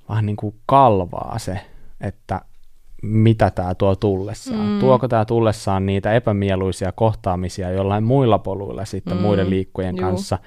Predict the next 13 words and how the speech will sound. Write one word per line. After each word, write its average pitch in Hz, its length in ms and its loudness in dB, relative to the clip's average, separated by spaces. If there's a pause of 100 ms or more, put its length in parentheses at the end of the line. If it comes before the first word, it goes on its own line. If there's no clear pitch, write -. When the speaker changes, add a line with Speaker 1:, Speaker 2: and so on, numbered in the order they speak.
(440)
Speaker 1:
jolloinka 95 400 2
heillä 104 360 4
on 92 120 0
ehkä 95 220 -8
sellainen 92 220 -4
käsitys, 98 460 -2
että - 280 -18
pyöräilijät 90 520 0
ei 95 80 -2
muuten 95 260 -2
kuulu 107 240 0
tälle 127 280 4
polulle, 90 400 -4